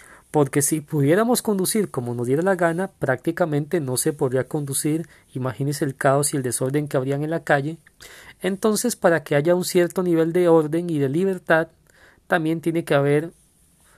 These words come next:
una restricción a cosas que atentan contra la libertad.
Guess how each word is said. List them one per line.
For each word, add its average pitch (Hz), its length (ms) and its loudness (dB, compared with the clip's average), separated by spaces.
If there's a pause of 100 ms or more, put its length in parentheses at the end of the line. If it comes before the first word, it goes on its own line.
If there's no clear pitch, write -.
(360)
una 180 260 6
restricción 190 680 2
a 208 60 -2
cosas 190 420 0
que - 80 0
atentan 196 440 0
contra 135 320 -4
la 117 120 -2
libertad. 113 460 -8